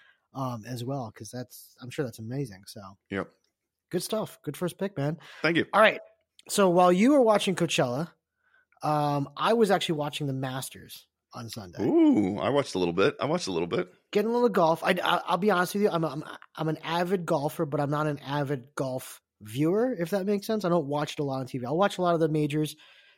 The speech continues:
Speaker 1: but to hear that, like, Tiger Woods was in contention to win this thing, like,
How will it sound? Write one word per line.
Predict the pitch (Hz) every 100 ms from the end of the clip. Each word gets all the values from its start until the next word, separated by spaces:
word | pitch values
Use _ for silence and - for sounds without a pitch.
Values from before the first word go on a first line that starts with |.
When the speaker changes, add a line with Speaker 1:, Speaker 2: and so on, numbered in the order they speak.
| _
Speaker 1:
but | 175 165 151 - -
to | -
hear | 165 220 226
that, | 208
like, | 175 156
Tiger | - 170 175 175
Woods | 156 156 147
was | 139
in | 139
contention | 131 143 - 143 139 139
to | 139
win | 127 135
this | 135 -
thing, | 127 120
like, | -